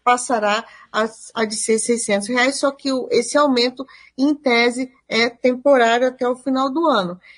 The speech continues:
Então, o Bolsonaro segue o ex-presidente Lula e tudo isso vai, vai desembocar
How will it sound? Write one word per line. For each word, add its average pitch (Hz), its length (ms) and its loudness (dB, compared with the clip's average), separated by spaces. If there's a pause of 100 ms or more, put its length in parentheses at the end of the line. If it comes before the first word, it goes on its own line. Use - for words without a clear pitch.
(140)
Então, 302 400 0 (120)
o - 80 -8
Bolsonaro 254 640 0
segue 262 760 0 (180)
o 240 80 0
ex-presidente 214 720 -4
Lula 302 400 -2 (320)
e 349 280 2
tudo 311 400 2
isso 320 420 0 (220)
vai, 254 500 2 (160)
vai 269 380 2
desembocar 262 1000 2